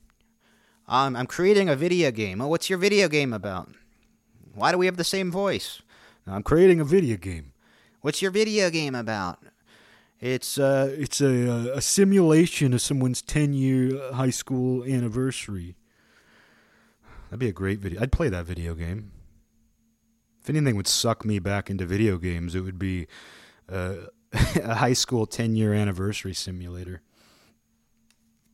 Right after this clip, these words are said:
But anyway, anyway, uh, uh, you know, my point was, is that, like, something I realized after high school is that everybody knew who everybody was, and they just pretended they didn't know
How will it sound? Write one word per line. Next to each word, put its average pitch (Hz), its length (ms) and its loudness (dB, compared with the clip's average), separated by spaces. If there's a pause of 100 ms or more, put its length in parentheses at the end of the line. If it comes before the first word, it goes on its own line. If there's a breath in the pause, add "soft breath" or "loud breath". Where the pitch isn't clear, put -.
(160)
But 120 180 -2
anyway, 123 380 4
anyway, 92 400 0 (2000 loud breath)
uh, 117 40 -4
uh, 92 560 2 (1200 loud breath)
you 95 140 -10
know, 92 80 -6
my 95 140 -2
point 127 300 0
was, 110 280 0
is 98 160 -4
that, 107 240 -2
like, 107 160 -2
something 123 340 0
I 113 60 0
realized 110 500 0
after 101 280 -4
high 98 180 -2
school 101 300 -4
is 101 100 -4
that 120 80 2
everybody 135 460 2
knew 110 200 0
who 104 140 0
everybody 98 420 -2
was, 95 460 -6
and 98 100 -6
they 98 80 -6
just 101 160 -10
pretended 101 540 -6
they 101 180 -4
didn't 104 460 -6
know 80 340 -10